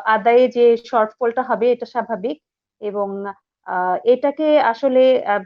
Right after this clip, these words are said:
ধরে নিয়েই আমাদের আগামী অর্থ বছরের টার্গেটটাও সেভাবেই দেওয়া উচিত। আমরা জানি যে প্রতি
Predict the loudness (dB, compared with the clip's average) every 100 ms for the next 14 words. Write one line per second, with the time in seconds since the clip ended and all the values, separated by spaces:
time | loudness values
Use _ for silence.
0 | _ 2 2 4 2 2 2 0 0 0
1 | 0 -2 -2 -4 -6 -8 -6 -6 -4 -2
2 | -2 -2 -4 -4 -4 -4 -6 -6 -8 -4
3 | -4 -2 -6 -12 -10 -6 -6 -6 -8 -10
4 | -14 -10